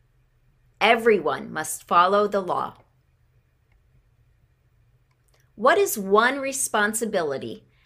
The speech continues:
that is only for United States citizens? What is one responsibility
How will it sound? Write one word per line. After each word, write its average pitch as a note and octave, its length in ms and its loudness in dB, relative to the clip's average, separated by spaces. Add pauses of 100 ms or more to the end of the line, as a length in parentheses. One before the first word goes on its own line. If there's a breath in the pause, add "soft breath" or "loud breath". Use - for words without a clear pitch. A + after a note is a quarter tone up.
that A3+ 140 4
is A3+ 280 2
only D4 460 -2
for F#3 200 -6
United F#3+ 680 -2
States - 640 -6 (140)
citizens? - 1080 -4 (800)
What G3 180 2
is F#3+ 160 -4
one G3+ 260 2
responsibility G#3+ 1300 -2